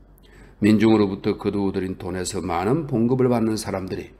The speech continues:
법원과 내각의 여러 주무부의 자리를 차지하고서 자신들과 똑같은 관리들이 똑같은 동기를 쓰-, 품고 써낸 책들을 찾아보며 그들이 만든 법률을 위반한 사람들의 행위를 이런저런 조항으로 몰아간 후 이런 조항들에 의거해 사람들을 어딘가에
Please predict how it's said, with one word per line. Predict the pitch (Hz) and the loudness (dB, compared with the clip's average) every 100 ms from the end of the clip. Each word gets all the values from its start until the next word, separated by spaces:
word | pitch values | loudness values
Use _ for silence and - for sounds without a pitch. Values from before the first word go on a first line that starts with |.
| - - - - | -20 -20 -20 -6
법원과 | - 113 113 110 104 | 2 4 6 4 2
내각의 | 95 92 95 101 98 92 | 0 -2 -2 -2 -2 -2
여러 | 101 143 135 | -2 0 -2
주무부의 | - 131 127 120 113 | 2 2 4 2 2
자리를 | 127 143 123 107 | 0 -2 0 -4
차지하고서 | - 110 101 98 92 - 90 - - - | -4 -6 -2 -2 -4 -6 -10 -10 -20 -2
자신들과 | 135 139 143 131 98 95 | 2 2 2 2 2 2
똑같은 | 147 143 156 151 147 | 0 2 0 0 0
관리들이 | 143 139 127 120 120 | 2 2 4 2 2
똑같은 | - 117 123 - 120 | 0 -4 -4 0 -2
동기를 | 107 101 104 110 101 | 0 -4 -2 -2 0
쓰-, | - - - - - - | -2 -6 -12 -20 -20 -18
품고 | - 120 113 107 | 2 4 6 4
써낸 | 107 101 107 95 | 2 0 0 -2
책들을 | - 147 143 139 | -4 -6 -2 -2
찾아보며 | 117 120 117 104 85 90 139 - - - - | 0 -2 -2 0 -2 -2 -4 -6 -20 -20 -2
그들이 | 151 143 131 | 4 6 6
만든 | 117 104 110 110 | 4 4 2 0
법률을 | 101 117 113 113 101 | 2 2 4 4 2
위반한 | 104 104 101 95 | 0 -2 -2 -4
사람들의 | - 95 95 98 | -4 -4 -4 -6
행위를 | 92 92 90 87 | -4 -6 -6 -4
이런저런 | 135 139 147 139 139 | 0 2 4 4 2
조항으로 | 135 135 123 113 110 | 2 2 2 2 2
몰아간 | 131 117 104 101 | 4 4 2 0
후 | 98 139 139 - - - | 2 0 -2 -16 -20 -6
이런 | 147 151 156 151 | 2 4 4 2
조항들에 | 156 151 135 131 131 | 2 2 4 4 2
의거해 | 101 104 107 107 | 2 2 2 2
사람들을 | 104 101 101 98 98 90 | 0 -2 -2 -2 -2 -2
어딘가에 | 107 143 131 90 80 | 2 4 4 2 -4